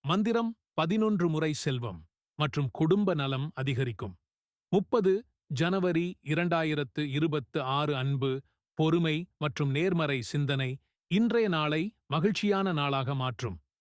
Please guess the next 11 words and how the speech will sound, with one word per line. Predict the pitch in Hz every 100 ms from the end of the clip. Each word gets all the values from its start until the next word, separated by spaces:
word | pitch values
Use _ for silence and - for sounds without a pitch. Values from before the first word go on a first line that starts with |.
| _ _ _
இந்த | 165 214 220
நாள் | 208 214
பலன் | 165 151 147
உங்களுக்கு | 160 151 143 139 123 135 123 - _ -
பயனுள்ளதாக | 156 180 202 180 165 151 135
இருந்தால் | 131 135 135 127 113 120 _ _ _ -
லைக், | 139 170 180 - _ -
ஆ, | 139 127 - - -
ஷேர், | 156 101 - _ _ _ _ _ - -
சப்ஸ்கிரைப் | 170 147 - 170 156 -
செய்ய | - 131 123 113